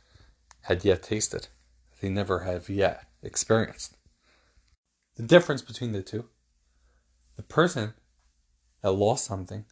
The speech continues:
is v-, greatly distressed that they've lost that thing, if, especially if it was something that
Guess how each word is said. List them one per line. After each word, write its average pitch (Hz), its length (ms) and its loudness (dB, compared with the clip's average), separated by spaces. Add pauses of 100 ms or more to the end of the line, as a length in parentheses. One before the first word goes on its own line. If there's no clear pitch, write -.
(2250)
is 107 180 -2
v-, 104 180 0 (100)
greatly 160 360 -2
distressed - 680 -4 (920)
that 113 100 -2
they've 113 180 0
lost 147 220 6
that 123 160 2
thing, 147 220 -2
if, - 200 -14
especially 113 520 -2
if - 100 -10
it - 20 -2
was 107 100 -4
something 131 260 -4
that 101 260 0